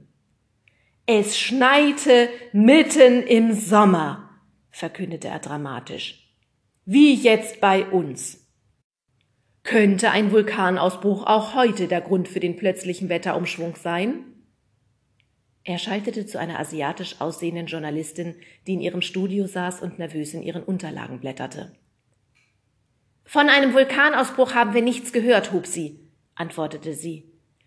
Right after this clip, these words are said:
„Der heftige Schneefall widerspricht allen Prognosen. Außerdem ist er aus unerklärlichen Gründen auf ihre Stadt beschränkt. Ich reise heute noch an, um mir das Phänomen aus nächster Nähe anzusehen.“ „Schräg“,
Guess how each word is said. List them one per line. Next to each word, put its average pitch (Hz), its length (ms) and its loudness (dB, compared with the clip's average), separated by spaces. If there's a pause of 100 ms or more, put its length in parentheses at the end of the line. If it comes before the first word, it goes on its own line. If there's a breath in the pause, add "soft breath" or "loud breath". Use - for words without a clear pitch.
(160)
„Der 254 160 4
heftige 311 460 2
Schneefall 285 440 0
widerspricht 247 600 0
allen 214 240 4
Prognosen. 175 760 -4 (680)
Außerdem 226 460 2
ist 214 160 -4
er 185 120 2
aus 185 140 -4
unerklärlichen 202 720 0
Gründen 202 320 0
auf - 160 -6
ihre 175 160 -6
Stadt 262 280 -4
beschränkt. 147 520 -10 (720)
Ich 214 160 -6
reise 247 320 4
heute 311 240 2
noch 247 180 0
an, 240 200 0
um 240 100 0
mir 220 100 4
das 208 160 -2
Phänomen 214 440 0
aus 185 180 -4
nächster 208 300 -2
Nähe 180 260 -2
anzusehen.“ 147 800 -10 (1080)
„Schräg“, - 800 -10